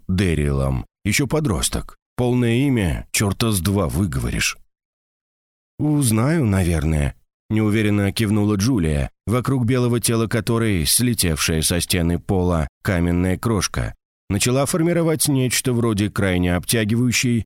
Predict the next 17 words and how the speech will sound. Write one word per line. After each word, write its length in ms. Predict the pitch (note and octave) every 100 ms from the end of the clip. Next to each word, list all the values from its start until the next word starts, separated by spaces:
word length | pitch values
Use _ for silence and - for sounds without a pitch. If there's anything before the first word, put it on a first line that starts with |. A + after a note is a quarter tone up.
| _
и 220 | F2+ G#2 G2+
ничего 580 | G#2+ - F#2+ F2+ G2
не 120 | G#2+ G#2
скрывающей 680 | - G#2 D#2 C#2+ C#2 -
одежды. 580 | E2 C#2+ B1+ A1+ A1 G#1+ - _ _ _ _ _ -
"Я 140 | F3
видела 460 | F3 E3 D#3+ D#3+ C3
принцев 580 | - G3+ D#3 - F#2+ F#2
однажды 560 | G2 B2+ C3+ E2 F2
во 80 | G#2
время 300 | G#2 G#2+ G#2+
визита 400 | G#2 G2+ G#2+ A2
в 40 |
столицу 440 | - G#2+ A2 - D3
вместе 400 | B2+ A#2 - B2
с 80 | D#3+
наставницей. 800 | C#3+ - D#2+ C2+ C#2 - C#2+